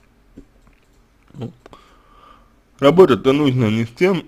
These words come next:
что я или кто-то другой считает правильным, а с тем, что живо для вас,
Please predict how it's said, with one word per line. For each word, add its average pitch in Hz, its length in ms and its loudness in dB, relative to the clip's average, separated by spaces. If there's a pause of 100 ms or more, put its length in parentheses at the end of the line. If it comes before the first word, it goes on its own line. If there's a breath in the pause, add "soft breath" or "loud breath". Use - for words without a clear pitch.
что 113 920 -2 (320)
я 139 520 2
или 104 180 -4
кто-то - 300 -12
другой 113 540 -4
считает 101 500 -6 (1800 soft breath)
правильным, 110 600 -4 (160)
а 104 260 2
с 98 80 -12
тем, 123 260 -8
что 123 520 -4 (460 loud breath)
живо 131 420 0
для 95 220 -4
вас, 87 200 -8